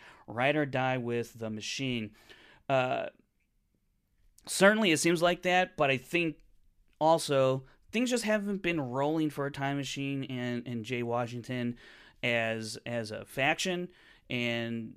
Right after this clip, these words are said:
you know, other people have talked about maybe a change of scenery for both these players, uh, for everyone involved, would, would, uh,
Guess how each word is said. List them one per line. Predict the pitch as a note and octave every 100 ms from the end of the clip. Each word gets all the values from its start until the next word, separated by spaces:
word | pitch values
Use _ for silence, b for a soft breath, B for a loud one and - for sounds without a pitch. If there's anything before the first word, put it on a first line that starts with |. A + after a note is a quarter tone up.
| -
you | B2+
know, | B2+ E3+
other | G#3
people | G3+ F#3
have | D3
talked | - C#3+ D3
about | C#3 C3 B2+ B2+ b b b -
maybe | D#3 D3+
a |
change | C3+ D3+ C3+
of |
scenery | - D#3 D3
for | C3+
both | A#2 E3 A3
these | C#3+ A#2+
players, | - A#2 G#2+ G#2+ G#2 - - b b b
uh, | B2 A#2 A#2 A#2 A#2
for | C#3+
everyone | F#3+ G#3+ D3+ C3
involved, | A#2 A2 A2 A2+ A2+ A2 - b b
would, | B2 A#2+ A2+ A2 A2+
would, | - B2 A2+ A2 A#2+ _ _ _ b b -
uh, | - -